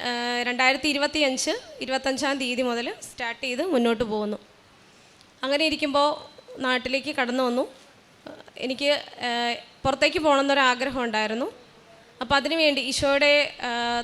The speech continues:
താല്പര്യങ്ങൾ ഓരോ നിമിഷവും ചോദിച്ച് വചനങ്ങൾ എടുത്തു എടുത്തുകൊണ്ടാണ് മുന്നോട്ട് പോയിക്കൊണ്ടിരുന്നത്. അപ്പോൾ സൗദിയിൽ നിന്ന് പോരുമ്പോഴാണെങ്കിൽ തന്നെയും ഈശോയിലേക്ക് സമർപ്പിച്ച് ഈശോ എന്താണ് ഞങ്ങളെക്കുറിച്ച് ആഗ്രഹിക്കുന്നത്, ആ പദ്ധതി വെളിപ്പെടുത്തി തരണേ എന്ന് പ്രാർത്ഥിച്ചിട്ട്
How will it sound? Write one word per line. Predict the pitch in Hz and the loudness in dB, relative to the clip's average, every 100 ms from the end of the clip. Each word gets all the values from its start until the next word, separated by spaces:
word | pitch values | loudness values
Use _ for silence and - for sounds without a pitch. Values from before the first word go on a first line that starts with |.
| 247 | -2
താല്പര്യങ്ങൾ | 247 240 262 269 262 | -4 0 2 2 2
ഓരോ | 247 254 | 2 2
നിമിഷവും | 269 262 277 262 | 2 0 -2 0
ചോദിച്ച് | 269 240 240 285 | 0 0 -2 -2
വചനങ്ങൾ | 240 233 240 240 254 | -2 -2 -2 0 -2
എടുത്തു | 233 - | -2 -4
എടുത്തുകൊണ്ടാണ് | 262 - 262 262 247 233 | -4 -2 -2 2 2 2
മുന്നോട്ട് | 233 220 220 | 0 -2 -2
പോയിക്കൊണ്ടിരുന്നത്. | 220 220 214 226 220 208 220 - - - - - | -4 -4 -4 -6 -6 -6 -6 -8 -16 -20 -20 -8
അപ്പോൾ | - | -2
സൗദിയിൽ | 359 330 349 359 | 6 6 6 4
നിന്ന് | 359 370 | 2 2
പോരുമ്പോഴാണെങ്കിൽ | 339 330 330 339 311 311 311 302 | 6 6 6 4 4 2 0 0
തന്നെയും | 285 277 262 | 2 2 -2
ഈശോയിലേക്ക് | 247 - 269 269 269 | -4 0 2 0 -2
സമർപ്പിച്ച് | 294 247 247 254 262 311 427 - - - - | -4 -4 -4 -6 -4 -4 -6 -12 -20 -8 2
ഈശോ | 311 370 | 4 4
എന്താണ് | 320 339 349 | 4 4 4
ഞങ്ങളെക്കുറിച്ച് | 330 302 311 311 302 294 | 2 2 2 0 -2 0
ആഗ്രഹിക്കുന്നത്, | 254 262 277 269 262 233 - | 0 0 0 0 -2 -2 -4
ആ | 247 | -4
പദ്ധതി | 254 247 262 285 | -2 -2 -4 -2
വെളിപ്പെടുത്തി | 254 254 262 254 | -2 -2 -4 -4
തരണേ | 285 269 269 | -2 0 0
എന്ന് | 277 | 0
പ്രാർത്ഥിച്ചിട്ട് | 277 240 226 262 254 | 0 -2 -2 -6 -4